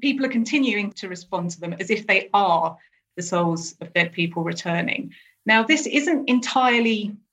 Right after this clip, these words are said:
orthodox. So according to Protestant theology, if a spirit appears to you, you should really assume it's a demon because that's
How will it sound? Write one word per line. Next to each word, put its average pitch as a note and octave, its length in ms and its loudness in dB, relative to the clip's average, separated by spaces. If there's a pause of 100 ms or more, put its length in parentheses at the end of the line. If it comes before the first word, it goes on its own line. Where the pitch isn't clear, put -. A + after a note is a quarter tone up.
orthodox. A3+ 1040 -4
So - 160 -6
according A3 640 0
to - 80 -8
Protestant G3+ 540 -10
theology, F#3 640 0 (140)
if C4+ 280 0
a G#3+ 60 -4
spirit G#3+ 380 2
appears F#3 380 0
to F#3+ 100 -6
you, F3+ 200 0
you G#3+ 180 -2
should C4+ 300 2
really A#3 280 2
assume G3+ 380 -6
it's - 180 -12
a F#3 40 -10
demon F3 440 -4
because F3 220 -18
that's - 300 -2